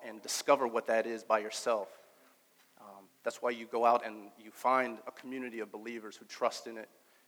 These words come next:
to help you understand, to help guide you, so that they can show you how to lead your heart in the right way of understanding it. So, um, so what we're gonna do is we're gonna just go through a couple different definitions of what this actually, of what this love actually means.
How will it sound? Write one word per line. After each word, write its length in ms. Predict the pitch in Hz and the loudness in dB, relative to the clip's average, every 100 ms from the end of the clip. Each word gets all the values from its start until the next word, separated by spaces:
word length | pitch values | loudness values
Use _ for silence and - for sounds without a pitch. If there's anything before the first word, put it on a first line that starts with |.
| - | -18
to 80 | |
help 280 | 127 143 131 | -2 0 0
you 140 | 127 117 | -4 -4
understand, 480 | 110 - 123 117 | -4 -6 -6 -4
to 60 | 110 | -2
help 280 | 123 131 - | 2 2 6
guide 300 | 117 117 110 - | 10 10 8 0
you, 160 | - - - - _ | -14 -16 -20 -20 _
so 120 | 143 | -8
that 140 | 117 | -6
they 100 | 110 | -4
can 200 | 120 110 101 | -4 -8 -12
show 260 | - 139 | 0 2
you 160 | 160 120 | 2 2
how 200 | 123 113 | 6 6
to 260 | - 110 - - - | 4 -4 -4 -14 -8
lead 340 | 123 127 127 | -4 -2 -4
your 120 | 117 | -6
heart 340 | 113 123 117 - | -2 2 2 2
in 80 | 117 | -10
the 80 | 110 | -6
right 240 | 110 104 | -4 -2
way 140 | 113 | -2
of 100 | 110 | -4
understanding 520 | 107 107 - 113 107 113 | -6 -12 -12 -12 -12 -14
it. 80 | - | -8
So, 280 | - 117 113 - - - _ - | 0 2 2 -6 -20 -20 _ -14
um, 280 | 113 110 107 | -10 -10 -10
so 100 | - | 0
what 120 | 151 | 6
we're 80 | 175 | 6
gonna 160 | 180 151 | 6 4
do 320 | 147 156 139 | 2 0 -2
is 80 | 120 | -4
we're 100 | 135 | -2
gonna 160 | 127 | -2
just 160 | 107 - | -4 -2
go 140 | 131 | 0
through 240 | 135 135 117 | 0 0 -2
a 40 | |
couple 280 | - 131 135 | 2 0 0
different 380 | 135 - 123 120 - _ - | -6 -4 -6 -8 -20 _ 0
definitions 800 | 131 123 123 135 139 120 - - | 0 0 -4 -4 -6 -10 -12 -12
of 80 | 113 | -2
what 220 | 117 139 | 2 2
this 160 | 135 - | 2 4
actually, 580 | 127 131 - 113 110 107 - | 4 4 -4 -10 -10 -14 -10
of 80 | |
what 140 | 123 123 | -8 -6
this 160 | 113 | -8
love 280 | 120 127 120 | 2 6 6
actually 360 | 113 - 117 113 | 4 0 -4 -12
means. 460 | 113 117 113 101 | -12 -14 -16 -20